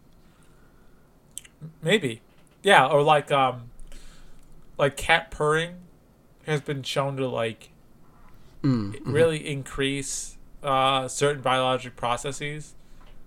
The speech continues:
Speaker 1: Um, and it's, so it's, and it's just kind of, like, a thing that just kinda happens. Like, there's no, like, biologic reason for it.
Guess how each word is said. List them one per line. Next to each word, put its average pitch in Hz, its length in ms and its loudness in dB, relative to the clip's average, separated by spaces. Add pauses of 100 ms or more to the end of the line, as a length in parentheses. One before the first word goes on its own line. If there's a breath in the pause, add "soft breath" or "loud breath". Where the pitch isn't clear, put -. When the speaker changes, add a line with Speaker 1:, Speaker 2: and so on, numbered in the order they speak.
(760)
Speaker 1:
Um, 127 680 2 (1400)
and 139 120 -2
it's, 139 100 -4
so 151 140 4
it's, 147 120 -2
and 151 120 2
it's 143 120 2
just 143 160 -4
kind 143 160 4
of, 131 80 0
like, 131 220 2
a 120 140 2
thing 135 200 -6
that 127 220 -6
just - 200 -12
kinda 123 200 -2
happens. 117 500 -6
Like, 110 160 -6
there's 120 140 -6
no, 123 160 -4
like, 117 320 -2
biologic 123 580 2
reason 120 340 -4
for 113 300 -2
it. - 140 -8